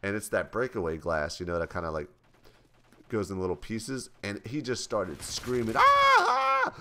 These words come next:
I fucking pull over. I'm scared as shit. I thought I blinded this poor airman. I think I was, like,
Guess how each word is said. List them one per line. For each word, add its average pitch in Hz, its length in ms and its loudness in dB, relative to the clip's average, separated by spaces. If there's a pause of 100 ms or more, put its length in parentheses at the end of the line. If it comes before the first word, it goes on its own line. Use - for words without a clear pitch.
(280)
I 151 280 10
fucking 104 580 -4
pull 160 300 4
over. 120 260 8
I'm 104 160 6
scared 143 540 -2
as 127 100 -2
shit. - 300 -4
I 80 80 0
thought 110 240 0
I 113 60 2
blinded 92 600 0
this 82 160 -6
poor 98 280 -4
airman. 82 380 -6
I - 80 -6
think 135 160 -8
I 147 40 -4
was, 117 200 -6
like, 87 140 -4